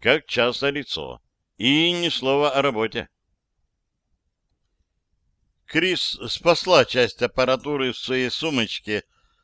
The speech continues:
аппаратуры, которая нужна была ей как репортеру. Я наотрез отказался от фотографирования. Сейчас это совершенно ни к чему. Интервью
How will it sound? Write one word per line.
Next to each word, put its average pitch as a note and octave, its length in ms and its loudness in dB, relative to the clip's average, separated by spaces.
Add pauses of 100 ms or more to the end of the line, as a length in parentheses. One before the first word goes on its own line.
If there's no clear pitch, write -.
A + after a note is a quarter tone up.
(180)
аппаратуры, C#3 840 0
которая B2 460 2
нужна A#2 360 0
была A#2 260 2
ей A#2 340 0
как G#2+ 240 -4
репортеру. F#2 920 -6 (800)
Я C#3+ 340 6
наотрез C#3+ 520 0
отказался B2+ 640 0
от B2+ 120 -4
фотографирования. A#2 1040 -4 (520)
Сейчас C#3+ 420 0
это C#3 260 -2
совершенно C3 640 -2
ни B2+ 180 -2
к A#2+ 60 -8
чему. A2 420 -6 (640)
Интервью A#2 720 -2